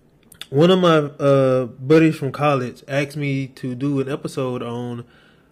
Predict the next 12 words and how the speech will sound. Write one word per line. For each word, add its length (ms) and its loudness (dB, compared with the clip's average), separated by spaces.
you 140 -4
know, 360 -6
working 400 -4
out 560 -2
and, 280 -12
um, 320 -12
types 320 -6
of 60 -6
workout. 600 -8
You 140 -10
know, 140 -10
his, 260 -6